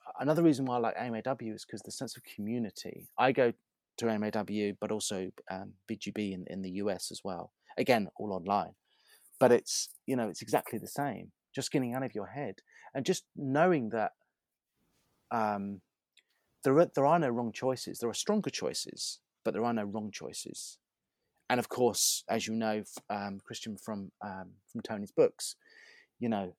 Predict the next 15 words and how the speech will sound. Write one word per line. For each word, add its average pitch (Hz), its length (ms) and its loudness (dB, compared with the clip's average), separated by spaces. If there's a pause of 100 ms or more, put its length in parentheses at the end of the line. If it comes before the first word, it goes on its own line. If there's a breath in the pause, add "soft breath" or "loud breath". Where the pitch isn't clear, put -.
(120)
um, 95 560 -8 (440)
this, 113 160 -8 (180)
you 139 80 -2
know, 110 180 -2 (500)
this 131 200 2
is 120 100 -6
the 120 100 -8
kind 107 260 -6
of 104 140 -10
underlying 107 500 -2
message 107 300 -6
all 104 180 -6
the 92 80 -10
way 101 120 -8
through. 104 300 -4